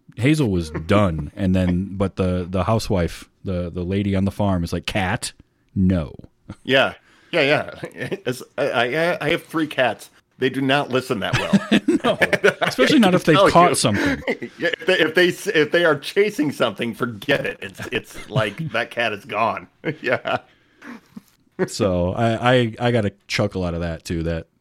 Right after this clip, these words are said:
Speaker 1: that tickled me a little bit. But yeah, and, uh, like, outside of this, it was a lot of really good stage actors. Ralph Richardson, uh, is a voice that I've heard. He was the Chief Rabbit.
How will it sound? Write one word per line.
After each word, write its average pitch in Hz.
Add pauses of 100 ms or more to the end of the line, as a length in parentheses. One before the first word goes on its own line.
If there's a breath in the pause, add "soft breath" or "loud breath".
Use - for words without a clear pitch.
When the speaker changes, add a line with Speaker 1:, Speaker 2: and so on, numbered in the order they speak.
Speaker 1:
that -
tickled 85
me 80
a 78
little 80
bit. 82
But 87 (460 loud breath)
yeah, 190
and, 143 (120)
uh, 147
like, 160
outside 196
of 165
this, 196
it 170
was 147
a 127
lot 135
of 113
really 131
good 117
stage 110
actors. 87
Ralph 110
Richardson, 113
uh, 98
is 101
a 101
voice 95
that 104
I've 95
heard. 101
He 95
was 98
the 87
Chief -
Rabbit. 90